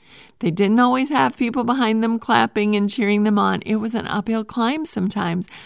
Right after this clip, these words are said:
but they did it. And then there's a matter of not getting comfortable with what you've done so far. So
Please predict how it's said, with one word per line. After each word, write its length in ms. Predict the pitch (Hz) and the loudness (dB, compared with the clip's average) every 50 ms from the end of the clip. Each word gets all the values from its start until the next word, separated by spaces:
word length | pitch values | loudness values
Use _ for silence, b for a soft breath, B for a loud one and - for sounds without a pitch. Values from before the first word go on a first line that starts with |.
| B B B | B B B
but 140 | - 220 175 | -10 -10 -4
they 140 | - 185 185 | -4 -4 -4
did 420 | 165 180 - _ - 202 190 190 | -4 -8 -8 _ -2 0 0 0
it. 360 | - - - - _ - - - _ _ _ _ _ _ _ _ _ _ _ _ _ _ _ _ _ _ _ _ _ _ - B B B B B B B B B B B B | -4 -6 -10 -12 _ -18 -20 -20 _ _ _ _ _ _ _ _ _ _ _ _ _ _ _ _ _ _ _ _ _ _ -20 B B B B B B B B B B B B
And 160 | - 226 240 | -2 -2 0
then 140 | 269 302 339 | 0 0 0
there's 220 | 415 392 349 339 285 | 0 -2 -2 0 0
a 60 | 247 | 0
matter 460 | 226 220 208 208 208 208 214 214 - - | 2 2 2 0 0 0 -2 -4 -2 -4
of 200 | 202 202 185 185 | -4 -4 -2 -2
not 640 | 190 190 196 202 196 202 214 240 269 294 - - - b b b b b b _ | -2 0 0 0 0 0 -2 -2 -2 -4 -8 -18 -20 b b b b b b _
getting 520 | - 214 202 190 196 190 185 190 185 185 b b b b b _ - | 0 0 2 2 2 2 2 0 -2 -4 b b b b b _ -14
comfortable 800 | - - 190 185 - - - 175 185 - - - 55 - 196 - b b b b b b b b b b b b b _ _ _ _ _ _ _ _ _ _ _ _ _ _ _ _ _ _ _ _ _ | -6 -4 -4 -4 -4 -4 -6 -6 -6 -6 -8 -8 -8 -10 -10 -12 b b b b b b b b b b b b b _ _ _ _ _ _ _ _ _ _ _ _ _ _ _ _ _ _ _ _ _
with 200 | 175 208 208 190 | 0 0 0 2
what 160 | 196 214 196 | 0 -2 0
you've 220 | - 202 202 180 156 | 0 0 0 0 0
done 260 | 196 190 190 190 180 | 0 0 0 0 0
so 240 | - - - 175 170 | -2 -2 -2 -2 -2
far. 520 | - - - - - - - - - - _ _ _ _ B B B B B B B B | -2 -6 -6 -6 -6 -8 -10 -14 -16 -20 _ _ _ _ B B B B B B B B
So 420 | B - - 262 240 240 240 - | B -4 0 2 4 4 2 2